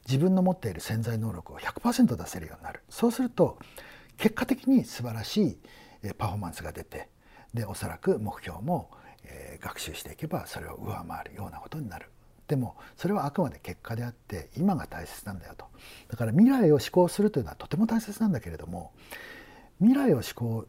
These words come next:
する、もしくは過去を、過去を振り返って過去から学ぶ、そういったことはとても大切なんだけども、学んだら今に戻ってくるんだと。常に意識を今に戻す。で、え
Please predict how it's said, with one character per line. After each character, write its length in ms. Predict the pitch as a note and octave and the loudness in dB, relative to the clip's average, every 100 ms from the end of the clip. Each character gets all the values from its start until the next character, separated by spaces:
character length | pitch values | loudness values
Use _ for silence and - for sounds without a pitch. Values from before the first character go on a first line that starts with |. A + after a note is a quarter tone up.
| _ _ - | _ _ -6
す 140 | A#2 | -2
る、 100 | A2 | 0
も 100 | D#3 | 0
し 80 | - | 0
く 80 | B2+ | -2
は 60 | |
過 160 | - A3 | -2 -4
去 160 | - D#3+ | 4 4
を、 200 | A#2 - | 4 -2
過 120 | A3+ | -2
去 120 | G#3 | 4
を 60 | C#3 | 2
振 120 | A#2 | 2
り 80 | A#2+ | -2
返 200 | C#3 A#2+ | -2 -2
っ 20 | |
て 240 | - - B2+ | -6 -6 -4
過 160 | F3+ | -2
去 120 | E3 | -4
か 120 | - B2+ | -2 -4
ら 120 | E2 | -4
学 360 | E2+ G#2 G2+ | -6 -4 -4
ぶ、 200 | G2+ D#2+ - | -6 -10 -14
そ 160 | - F#3 | -6 -2
う 40 | |
い 20 | G3+ | -2
っ 20 | |
た 100 | G#3 | -2
こ 80 | A3 | -2
と 60 | |
は 40 | D#3 | -4
と 120 | - | -4
て 80 | C#3+ | -4
も 120 | D#3 | -2
大 140 | D#3 | -2
切 220 | D3+ D3+ | -4 -6
な 80 | D#3+ | -4
ん 40 | B2+ | -4
だ 100 | - | -6
け 100 | - | -12
ど 100 | E2+ | -10
も、 240 | F#2+ - - - - - - G#2 | -10 -12 -18 -20 -20 -20 -8 -2
学 260 | A2 F3+ | 0 4
ん 100 | A3+ | 6
だ 120 | B3 | 4
ら 300 | E3+ A2+ - - - - - - _ - | 2 0 -4 -10 -20 -20 -20 -20 _ 0
今 220 | D#3+ A#3+ | 8 8
に 100 | B2+ | 8
戻 200 | F2 G#2+ | 2 0
っ 20 | |
て 100 | F3 | 0
く 80 | - | -4
る 60 | E2 | -10
ん 40 | |
だ 100 | - | -14
と。 120 | - - | -18 -14
常 220 | - B3 A#3 | 2 8 8
に 120 | - | 6
意 120 | G3 | 0
識 220 | - - | 0 0
を 120 | D3+ - | 0 2
今 200 | F3 G#3+ | 6 6
に 80 | B2 | 6
戻 220 | - - | -4 -12
す。 180 | - - - - - - - - - | -12 -14 -16 -20 -20 -20 -20 -14 2
で、 280 | G3 - - - - - | 4 4 -2 -20 -18 -8
え 520 | G2+ F#2+ F2 E2+ | -6 -6 -8 -10